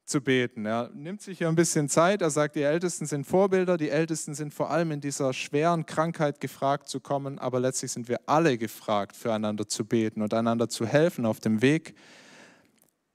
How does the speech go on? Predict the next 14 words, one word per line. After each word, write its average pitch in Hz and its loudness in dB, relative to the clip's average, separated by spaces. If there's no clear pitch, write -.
einander 127 2
zu - -2
helfen, 160 2
geduldig 165 0
zu 143 -8
sein 131 -2
bis 135 -4
zum 127 -4
Ziel. 190 2
Jakobus 170 2
spricht - 0
in 147 -2
Vers 139 0
sechzehn 139 -2